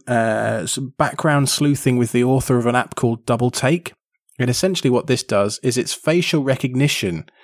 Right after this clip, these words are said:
for Home Assistant. So it will sort of plug into DeepStack and Frigate and Double Take. It's all this kind of machine object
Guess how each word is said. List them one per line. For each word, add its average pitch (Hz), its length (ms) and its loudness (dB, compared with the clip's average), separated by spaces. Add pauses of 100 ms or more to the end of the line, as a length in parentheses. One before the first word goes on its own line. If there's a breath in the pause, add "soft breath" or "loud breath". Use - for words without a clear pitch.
(300 soft breath)
for 101 600 0 (280)
Home 175 200 2
Assistant. 92 420 -2
So 117 120 0
it 113 80 2
will 110 80 0
sort - 220 -4
of - 60 -20 (260)
plug 139 260 -2
into 131 440 0
DeepStack 127 680 0
and 104 140 -2
Frigate 117 520 0
and 101 240 -4 (520 loud breath)
Double 127 240 2
Take. 120 280 0
It's - 140 -2
all 139 140 4
this 120 160 2
kind 117 280 0
of 107 240 -4 (1200)
machine 127 680 2 (120)
object 127 460 0